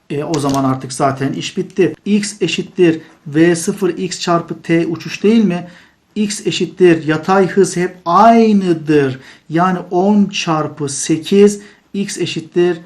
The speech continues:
seksen metre uzağa düştü. Yani şu uzaklık seksen metre oldu. Burası.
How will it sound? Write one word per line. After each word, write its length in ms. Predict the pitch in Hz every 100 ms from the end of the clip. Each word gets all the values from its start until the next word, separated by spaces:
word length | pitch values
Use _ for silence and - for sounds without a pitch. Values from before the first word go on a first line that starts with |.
| _
seksen 720 | - - 160 156 - 185 196 175
metre 320 | 156 151 165
uzağa 440 | 160 143 147 143
düştü. 300 | 139 - 139 131
Yani 300 | 170 175 151
şu 200 | - 240
uzaklık 680 | 190 165 156 175 196 208 - - -
seksen 720 | - - 175 160 - 180 180
metre 380 | 165 147 143 147
oldu. 320 | 135 131 131 -
Burası. 340 | 165 165 -